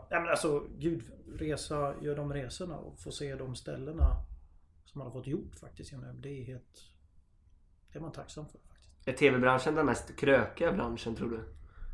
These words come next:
Speaker 1: Ja. Det, bland, tror jag.
Speaker 2: Ja, det har lugnat ner sig.
Speaker 1: Ja, det tror jag. Eh.
Speaker 2: Kanske produktionerna när det är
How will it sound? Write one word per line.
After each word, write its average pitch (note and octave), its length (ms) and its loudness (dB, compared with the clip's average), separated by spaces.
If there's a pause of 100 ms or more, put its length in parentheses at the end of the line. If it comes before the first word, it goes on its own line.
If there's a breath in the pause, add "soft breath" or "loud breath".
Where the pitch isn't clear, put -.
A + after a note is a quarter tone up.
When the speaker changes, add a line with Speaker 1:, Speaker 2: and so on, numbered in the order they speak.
(720 soft breath)
Speaker 1:
Ja. B2 340 -8 (1160)
Det, D#2 840 -10
bland, C3 580 -4 (260)
tror - 120 -12
jag. - 80 -20 (640)
Speaker 2:
Ja, B2+ 60 2
det C#3 80 8
har C3+ 60 10
lugnat D#3+ 380 10
ner F3+ 160 10
sig. D3 440 2
Speaker 1:
Ja, G#3 400 12
det B3 120 6
tror G#3+ 160 6
jag. D#3 140 10
Eh. A#2 720 -2 (560 loud breath)
Speaker 2:
Kanske E3 380 6
produktionerna D#3 680 8
när C3 160 6
det B2+ 60 10
är A#2+ 360 6